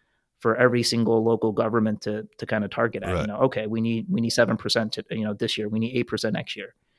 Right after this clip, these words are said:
Speaker 1: But now you say, "Okay, we don't care about this figure." W-, what are they supposed to do?
Speaker 2: Yeah.
Speaker 1: So, you know, so y-,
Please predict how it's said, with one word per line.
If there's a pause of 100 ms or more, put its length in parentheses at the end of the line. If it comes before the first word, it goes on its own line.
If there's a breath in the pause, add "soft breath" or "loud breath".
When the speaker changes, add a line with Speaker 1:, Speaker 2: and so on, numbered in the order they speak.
(280)
Speaker 1:
But
now
you
say,
"Okay,
we
don't
care
about
this
figure." (640)
W-,
what
are
they
supposed
to
do? (400)
Speaker 2:
Yeah. (240)
Speaker 1:
So,
you
know,
so
y-,